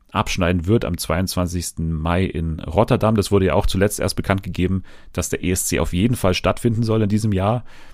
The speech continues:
Man lässt sich dann natürlich noch offen, unter welchen Bedingungen. Also es könnte auch sein, dass zum Beispiel einzelne Länder oder alle Länder beispielsweise gar nicht erst anreisen, sondern quasi auf ihren Bühnen zu Hause antreten.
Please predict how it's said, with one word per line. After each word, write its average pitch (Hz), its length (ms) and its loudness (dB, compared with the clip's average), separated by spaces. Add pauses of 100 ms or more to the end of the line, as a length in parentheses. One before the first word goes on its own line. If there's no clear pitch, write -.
(120)
Man 90 160 0
lässt 98 160 4
sich 101 100 0
dann 90 180 4
natürlich 90 260 2
noch 92 100 4
offen, 92 300 2
unter 90 280 4
welchen 95 300 4
Bedingungen. 120 560 4
Also 92 380 0 (520)
es - 160 -2
könnte 117 360 4
auch 98 160 2
sein, 92 260 2
dass 92 160 0
zum 87 120 -4
Beispiel 87 440 0
einzelne 90 460 0
Länder 101 360 6
oder 85 180 2
alle 104 180 4
Länder 104 400 4
beispielsweise 90 580 0
gar 85 140 0
nicht 87 100 0
erst 85 220 -4
anreisen, 98 420 2
sondern 90 320 0 (480)
quasi 90 240 -2
auf 80 160 -2
ihren 113 400 4
Bühnen 110 300 6
zu 82 160 0
Hause 113 240 6
antreten. 101 640 2